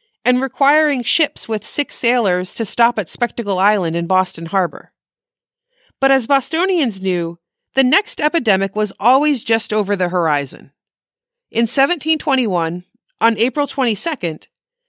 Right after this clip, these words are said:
the H M S Seahorse arrived from the West Indies with smallpox on board, and, despite precautions, a full-blown epidemic started.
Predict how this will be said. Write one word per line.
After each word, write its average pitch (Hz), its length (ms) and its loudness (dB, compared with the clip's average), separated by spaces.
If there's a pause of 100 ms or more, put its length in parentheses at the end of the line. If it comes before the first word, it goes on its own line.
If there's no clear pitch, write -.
(200)
the 247 180 -2
H 359 220 0
M 359 140 0
S 269 140 0
Seahorse 233 580 -2
arrived 185 400 0
from 208 160 -6
the 196 80 0
West 214 320 0
Indies 196 360 -2
with 180 120 -4
smallpox 214 640 2
on 185 160 0
board, 151 380 -6 (500)
and, 247 400 2 (100)
despite 330 480 -2
precautions, 175 840 -2 (120)
a 220 80 2
full-blown 240 640 2
epidemic 180 540 0
started. 135 520 -2